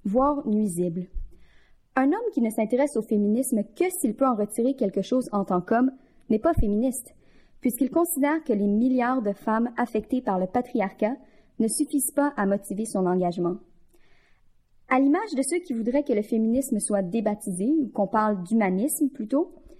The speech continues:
il finira par nous obliger à dire « Oui, oui, les hommes aussi souffrent » à chaque fois qu'on voudra parler des violences subies par les femmes. Par ailleurs, si cet allié peut occasionnellement se révéler utile, il sera hostile dès que les intérêts des hommes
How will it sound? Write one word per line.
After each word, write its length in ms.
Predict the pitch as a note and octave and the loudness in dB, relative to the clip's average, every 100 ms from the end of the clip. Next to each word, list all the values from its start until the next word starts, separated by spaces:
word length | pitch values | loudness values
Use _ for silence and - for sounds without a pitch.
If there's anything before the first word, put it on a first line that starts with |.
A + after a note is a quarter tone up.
| - - - - - | -20 -20 -20 -20 -6
il 100 | A#3 | -4
finira 340 | - D#4 E4 G#4 A4 | 2 4 4 2 2
par 100 | D4 | 2
nous 220 | A#3 A3+ | 2 0
obliger 280 | A3+ A3 D4+ | -2 2 2
à 120 | A#3 | 2
dire « 240 | G#3+ D4 D4+ D#4+ | 2 0 0 0
Oui, 180 | C#4+ D#4+ | 2 2
oui, 200 | A#3 F#4 G4 | 2 -2 0
les 180 | C4 D4+ | 2 4
hommes 140 | G4+ | 4
aussi 260 | D#4 - D#4+ | 4 2 -2
souffrent » 460 | - B3+ - - - - - - | 0 -2 -2 -12 -20 -20 -20 -2
à 100 | D#4 | -2
chaque 300 | D4+ - G4+ | -2 -4 -6
fois 240 | - E4 | -2 -2
qu'on 100 | E4 | 0
voudra 300 | A#3+ G3+ A#3 | -2 -2 -2
parler 320 | B3 G#3 G#3+ A#3 | 0 0 0 -2
des 140 | G#3+ | -2
violences 500 | F3+ F#3+ G#3+ A#3 - | 0 0 -2 -4 -6
subies 240 | G#3 F#3+ A#3 | -4 -4 -4
par 180 | G3+ | -2
les 80 | F3 | -4
femmes. 360 | F3+ F3+ F#3+ A3 - - - - - - - - - - - | -4 -4 -4 -6 -10 -20 -20 -20 -20 -20 -20 -20 -20 -20 -4
Par 120 | A#3 | 0
ailleurs, 300 | A3+ B3 E4 | 2 2 2
si 160 | - E4+ | 0 -2
cet 220 | F4 D#4+ | -2 0
allié 180 | C4 D#4 | 2 2
peut 220 | - - - | 0 -4 0
occasionnellement 760 | D4 D4 A#3+ A3 G#3+ G#3 A#3+ | 0 2 0 2 2 4 2
se 140 | C4 G#3+ | 2 -2
révéler 420 | G#3 F#3+ G3 G#3+ | 0 0 -2 -2
utile, 440 | F3+ - G#3+ B3+ C#4+ - - - - | -6 -2 0 0 -2 -10 -20 -20 -4
il 60 | A#3 | -2
sera 320 | C#4 C4+ D4 - | 2 2 0 0
hostile 500 | D#4 - - D#4+ C4 - - | 0 0 -2 0 0 -4 -2
dès 200 | G#3+ E4+ | 0 2
que 100 | D#4+ | 2
les 220 | A3+ G#3+ | 0 0
intérêts 420 | G#3+ A3+ G#3 B3 | 0 0 0 0
des 300 | G#3 G3+ F3+ | 0 -2 2
hommes 180 | A#3+ C4 | 2 4